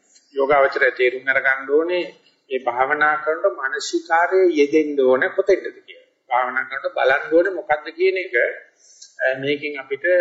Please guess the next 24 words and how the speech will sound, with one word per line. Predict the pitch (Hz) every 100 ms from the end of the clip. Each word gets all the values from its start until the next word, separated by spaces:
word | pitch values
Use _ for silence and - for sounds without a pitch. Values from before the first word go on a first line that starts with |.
| 151 139
සාධාරණීකරණය | - 135 - 156 170 180 170 147 143 180
කරන්න | - -
පුළුවන්. | - _ _ _ _ _ _ _
ඒ | 135
නිසා | 135 160
ආශ්වාසයක් | 123 123 131 - 127
කරන | - -
වෙලාවේ, | - 71 -
ප්‍රශ්වාසයක් | 135 - 123 120 -
කරන | 120
වෙලාවේදී | - 113 139 175 151
මේ, | 143 - - _ _ - _
අ, | - 120 113 113 -
මානසිකාරය, | 123 123 131 - 147 160 175 294 - - _ _ _ _ _ _ _ -
අ, | 135 127 120 120 -
භාවනා | - 143 185 190 190 180 175 165
ශබ්දමාලාවේ | 156 131 - 156 151 143 131 117 110
හැටියට | 117 - 170 - - 98 123 170
නැත්නම් | 151 - - 113
භාවනා | 113 120 139 143 139
පාරිභාෂික | 131 123 139 139 131 - -
ශබ්දමාලාවේ | 123 - - 151 147 143 139
හැටියට | 123 127 156 147
කියන්නේ | - 160 156 156 107